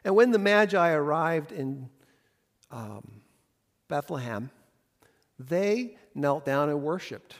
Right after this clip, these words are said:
as this video we watched so accurately described.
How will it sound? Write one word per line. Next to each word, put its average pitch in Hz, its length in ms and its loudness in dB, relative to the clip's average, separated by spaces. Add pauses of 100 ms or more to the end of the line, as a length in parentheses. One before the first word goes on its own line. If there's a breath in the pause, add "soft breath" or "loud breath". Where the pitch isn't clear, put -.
(520 soft breath)
as 143 240 -2
this 156 180 -4
video 160 420 -4
we 127 160 -4
watched 123 420 -4
so 135 260 -8
accurately 131 640 -12
described. - 680 -18